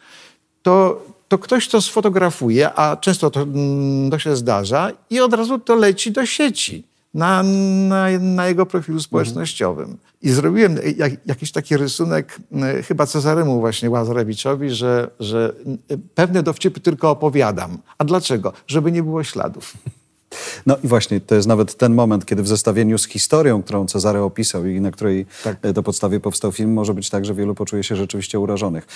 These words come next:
Speaker 2: Ale rozumiem, że satyryk musi mieć, e, grubszą skórę? A czy satyryk musi mieć poczucie
Speaker 1: Nie, nie,
Speaker 2: humoru?
Speaker 1: e, sa-, sa-, satyryk musi mieć właśnie i cienką skórę na, na pewne sprawy, czyli te-,
Speaker 2: Mhm.
Speaker 1: taką wrażliwość głównie na fałsz i hi-,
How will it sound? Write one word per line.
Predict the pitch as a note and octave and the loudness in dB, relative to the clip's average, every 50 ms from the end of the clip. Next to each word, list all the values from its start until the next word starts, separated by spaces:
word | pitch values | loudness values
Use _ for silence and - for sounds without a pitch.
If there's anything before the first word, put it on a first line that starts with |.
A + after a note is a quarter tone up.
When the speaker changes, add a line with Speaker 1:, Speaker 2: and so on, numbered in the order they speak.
| - - - | -18 -6 0
Speaker 2:
Ale | - A#2 C3 - A3+ A3 | 2 2 2 2 0 0
rozumiem, | D#3+ C#3+ B2 C#3+ E3+ E3+ C#3+ | 2 2 4 4 2 2 2
że | D#3 C#3 | 2 0
satyryk | - D3+ C#3 - D#3 D3+ C3+ | 0 0 0 2 2 2 2
musi | D3 D3+ C#3+ - D3+ | 2 0 2 2 4
mieć, | C#3+ C#3+ C#3 B2+ - - - - | 4 4 4 2 0 -4 -6 -2
e, | - A#2+ A#2+ A#2+ A#2+ B2+ B2 - - C3 | 0 2 4 4 4 2 0 -2 -4 -2
grubszą | A#2 B2 A#2+ - C3 A#2 | 0 0 0 0 -2 -2
skórę? | - - - D#3 F#3 G3 - - - - | 0 2 2 2 2 0 -6 -16 -16 -6
A | C4 - C3 B2+ | 0 2 2 2
czy | B2 - | 2 0
satyryk | C3 - C3 A2 C3 C#3+ C3 | 0 0 2 2 2 2 4
musi | C3+ B2+ - C3+ | 2 2 0 0
mieć | B2+ B2 - | -2 -2 -2
poczucie | - B2 - - | -6 -6 0 2
Speaker 1:
Nie, | D3+ D#3 | 4 6
nie, | D#3 E3+ F3 D3+ | 6 6 6 6
Speaker 2:
humoru? | C#3 C#3 D3+ D3+ D3 D#3 D#3+ E3 F3 | 6 4 6 4 4 4 4 2 0
Speaker 1:
e, | |
sa-, | - - E3 D3 B2+ - - - | 2 2 2 0 0 -4 -6 -4
sa-, | C3 - - - B2+ | -2 -2 -2 -2 -4
satyryk | - - D3+ D#3 - F3+ F3+ D#3+ | -2 0 0 2 2 2 2 2
musi | E3+ D#3+ - E3+ | 2 0 2 0
mieć | D#3 C#3+ C3 C3 | 0 0 0 0
właśnie | C3+ C3 D3 D#3 D3+ - D3+ C3 B2+ A#2+ A#2+ - | 0 2 2 2 2 4 4 4 4 4 2 0
i | D3+ A#2 | 0 2
cienką | - F3+ F#3 E3 D3 C#3 B2+ | 2 2 2 2 0 -2 -2
skórę | - - C#3 B2 A#2+ A#2+ B2 | -2 0 2 4 4 6 4
na, | B2 B2 B2 A#2+ | 4 2 2 2
na | A#2+ B2 A#2+ A#2+ A#2+ | 2 2 2 2 0
pewne | A#2+ A#2+ A#2+ B2 A#2+ | 0 -2 -4 -4 -2
sprawy, | - A2+ A#2 C3 B2+ | -2 0 0 0 0
czyli | - C#3+ C3 | -2 -4 -4
te-, | A#2+ B2+ | -2 -2
Speaker 2:
Mhm. | G#2+ A#2 B2+ C3 B2 - | -4 -2 -2 -2 -2 -2
Speaker 1:
taką | C3+ A2 B2 B2 A#2+ | -2 0 -2 -2 0
wrażliwość | C3 C3 B2 A#2 C#3 D3+ C3 C3 B2+ B2 - - _ _ _ _ _ _ _ _ _ - | 0 -2 -2 -2 -2 0 0 0 0 -2 -4 -12 _ _ _ _ _ _ _ _ _ -6
głównie | C3 B2 F3+ F#3+ G3 F#3+ F3 | -2 0 2 2 4 2 2
na | E3+ D#3 | 2 0
fałsz | D3+ - - F#3 F#3 D#3+ - | -2 0 0 0 0 0 -2
i | D#3 - - | -8 -12 -14
hi-, | - - - | -12 -8 -6